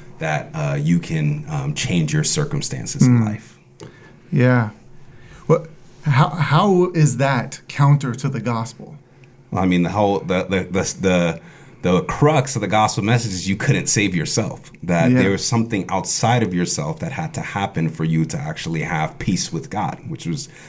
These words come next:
Speaker 1: uh, the life, death, and resurrection of Jesus.
Speaker 2: Yeah.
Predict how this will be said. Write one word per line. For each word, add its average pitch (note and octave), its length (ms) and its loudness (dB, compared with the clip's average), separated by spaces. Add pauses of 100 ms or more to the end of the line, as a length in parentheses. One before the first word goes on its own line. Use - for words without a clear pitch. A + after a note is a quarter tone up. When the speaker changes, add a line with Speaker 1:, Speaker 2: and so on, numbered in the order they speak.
(120)
Speaker 1:
uh, D2 160 -2
the D2 100 -4
life, D2+ 340 0
death, D2+ 200 0
and D2+ 100 0
resurrection C#2+ 540 0
of C2+ 100 -2
Jesus. - 640 -2
Speaker 2:
Yeah. C3+ 300 2